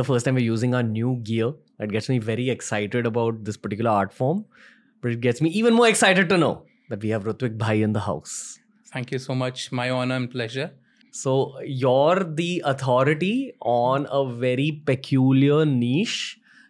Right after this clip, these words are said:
Speaker 1: that's only present in the southern part of India. And maybe, I would go as far as saying maybe only Karnataka?
Speaker 2: Karnataka and Kerala.
Speaker 1: And Kerala.
Speaker 2: Yeah.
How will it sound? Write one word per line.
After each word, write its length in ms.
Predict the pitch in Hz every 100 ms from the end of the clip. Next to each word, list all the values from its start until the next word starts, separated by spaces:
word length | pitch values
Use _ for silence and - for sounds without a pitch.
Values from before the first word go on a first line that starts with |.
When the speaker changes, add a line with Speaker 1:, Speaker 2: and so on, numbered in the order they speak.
| -
Speaker 1:
that's 300 | 127 147 - - 147
only 680 | 151 160 175 208 247 254 - _ _ _ _ -
present 600 | 151 135 165 254 285 - _ _ -
in 480 | 156 202 254 269 226 _ _
the 140 | - 160
southern 500 | - 139 147 151 147
part 300 | 135 120 113
of 100 | 107
India. 380 | 101 98 90 - _ _
And 220 | 131 135
maybe, 500 | 139 151 165 240 294 -
I 120 | 135
would 260 | 143 143
go 140 | 135 139
as 140 | 139
far 160 | 151 139
as 80 | 143
saying 240 | 160 160
maybe 260 | 147 151 165
only 360 | 143 151 160 156
Karnataka? 560 | 143 147 156 175 226 294 _ _ _ _ _ _
Speaker 2:
Karnataka 460 | - 135 143 139 190 175
and 120 | 131
Kerala. 360 | 131 110 107 - _ _
Speaker 1:
And 200 | 127 135
Kerala. 340 | 127 101 73 87
Speaker 2:
Yeah. 140 | 117